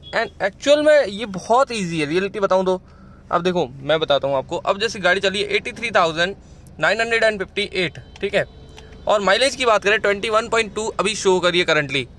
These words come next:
भाई अपना जो method रहने वाला है वो भाई meter से ही रहने वाला है। अभी भाई गाड़ी में हाल ही में reserve light लगी है और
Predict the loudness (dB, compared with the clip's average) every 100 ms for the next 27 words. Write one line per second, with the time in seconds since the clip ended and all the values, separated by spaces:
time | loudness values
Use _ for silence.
0 | -20 -20 -20 -14 -2 2 2 2 2 2
1 | 2 2 2 4 4 4 4 4 2 2
2 | 0 -4 -6 -4 0 0 2 2 2 0
3 | -4 -18 -20 -20 -20 -20 -20 -20 -16 -2
4 | 0 2 2 2 4 2 2 0 0 2
5 | 2 2 0 0 0 0 2 0 -2 -6
6 | -2 -2 -2 -2 2 2 2